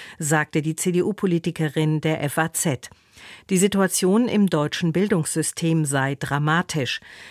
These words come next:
Prien sieht Geburtenrückgänge dabei durchaus als Chance.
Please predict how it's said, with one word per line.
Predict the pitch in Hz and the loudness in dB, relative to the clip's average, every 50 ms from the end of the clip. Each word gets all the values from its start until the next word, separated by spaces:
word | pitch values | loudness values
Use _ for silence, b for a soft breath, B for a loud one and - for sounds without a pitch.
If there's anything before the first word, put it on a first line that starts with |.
| B B B | B B B
Prien | - - 170 180 190 208 220 220 - - | -6 -2 2 6 6 8 8 6 4 0
sieht | 165 147 165 175 180 170 - - | -2 -2 0 0 -2 -2 -2 -4
Geburtenrückgänge | 156 135 - 160 160 175 180 - 208 196 180 185 190 190 _ - 175 180 190 196 190 170 | -4 -4 -2 0 0 0 0 0 -2 0 0 0 -2 -2 _ 0 2 4 4 4 4 2
dabei | 147 156 147 147 - 156 151 156 | 2 0 0 2 2 2 0 0
durchaus | 143 - 151 151 139 - - - 151 147 143 - - | 2 2 0 0 0 -2 -6 -4 -4 -4 -4 -4 -4
als | 165 156 - - | -4 -4 -4 -4
Chance. | - - 175 180 196 196 - - 165 147 | 0 2 4 4 4 4 4 2 0 0